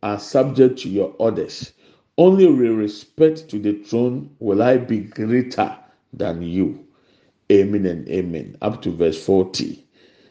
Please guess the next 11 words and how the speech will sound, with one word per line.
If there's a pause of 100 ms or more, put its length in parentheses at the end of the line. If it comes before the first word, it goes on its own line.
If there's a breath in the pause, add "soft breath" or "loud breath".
(200 soft breath)
God
willing,
tomorrow
we'll
continue. (680 soft breath)
And
I'll
be
giving
us,
but